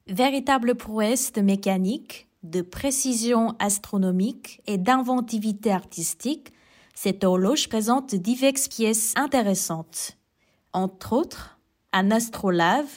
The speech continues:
un calendrier civil et religieux, une peinture représentant la région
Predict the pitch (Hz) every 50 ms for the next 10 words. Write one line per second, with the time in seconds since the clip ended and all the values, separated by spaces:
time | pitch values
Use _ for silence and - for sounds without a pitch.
0 | - _ _ _ _ _ _ _ _ - 180 180 175 - 285 294 294 285 269 254
1 | 247 233 240 240 226 - - 247 240 214 214 202 175 - - 165 156 165 - -
2 | 254 254 247 233 202 190 180 175 180 202 277 330 - - _ _ _ _ _ _
3 | _ _ _ - 233 277 285 - 294 269 262 269 - - 254 240 214 202 202 196
4 | - 196 190 180 190 180 175 175 185 170 165 - - 185 196 233 254 240 247 240
5 | 208 196 175 170 180 240 330